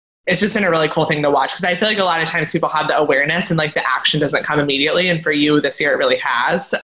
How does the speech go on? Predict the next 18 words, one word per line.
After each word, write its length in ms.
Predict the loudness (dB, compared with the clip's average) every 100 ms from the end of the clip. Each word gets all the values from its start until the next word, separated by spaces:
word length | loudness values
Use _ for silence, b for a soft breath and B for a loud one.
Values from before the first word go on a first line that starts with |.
| _ -8
So 300 | -4 -2 -2
I 120 | -2
just 120 | -2
have 180 | -2 -2
to, 100 | 2
like, 260 | 2 2 -2
you 100 | 0
know, 140 | 0 -2 -2
love 180 | 0
on 140 | 0 0
you 80 | 0
a 20 |
little 160 | 2
bit, 160 | 2 0
because 260 | 0 2 0
it's 120 | 0
definitely 340 | -2 0 -2
been, 400 | 0 0 0 -2